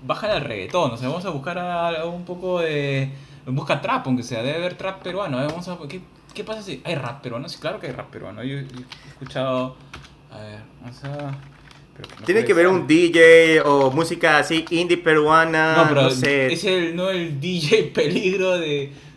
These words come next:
Speaker 1: de que salía en esas canciones de, ¿cómo era? Ah, había, este, que sali-, se, se hicieron famosas, este, es que soy soltera y hago lo que quiero, algo así. <laughs> Se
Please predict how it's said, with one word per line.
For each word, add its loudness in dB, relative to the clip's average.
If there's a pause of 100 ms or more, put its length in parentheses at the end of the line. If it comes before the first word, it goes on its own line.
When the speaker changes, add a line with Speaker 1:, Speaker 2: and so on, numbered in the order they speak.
Speaker 1:
de -6
que -8
salía -6
en -4
esas -10
canciones -8
de, -8
¿cómo -18
era? -16 (720)
Ah, -2
había, -4
este, -8 (520)
que -20
sali-, -12
se, -10
se -14
hicieron -12
famosas, -6
este, -10 (760)
es -20
que -10
soy -10
soltera -4
y -6
hago -2
lo -2
que -10
quiero, -10
algo -8
así. -12
<laughs> -16
Se -10